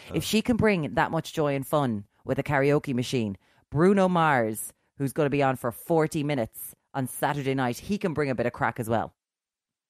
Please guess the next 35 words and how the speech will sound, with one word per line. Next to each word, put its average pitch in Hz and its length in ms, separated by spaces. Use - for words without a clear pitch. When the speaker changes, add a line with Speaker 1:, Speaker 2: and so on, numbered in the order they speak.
Speaker 1:
We'll 123 140
see. 143 360
I 131 120
don't. 160 180
I, 151 180
I'm 156 120
not 185 160
sure 196 180
about 165 160
these 143 180
artists 156 360
on 127 80
their 127 100
own 135 100
in 127 40
their 117 100
houses. 123 340
I 98 100
think 123 160
they're 120 80
depressed 120 500
and 104 100
they're 104 80
sharing 117 320
their 107 80
depression 104 400
with 110 100
us. 104 140
I'm 220 140
being 262 140
spammed 269 600
by 196 160
a 180 100
disposable, 151 800
um, 139 400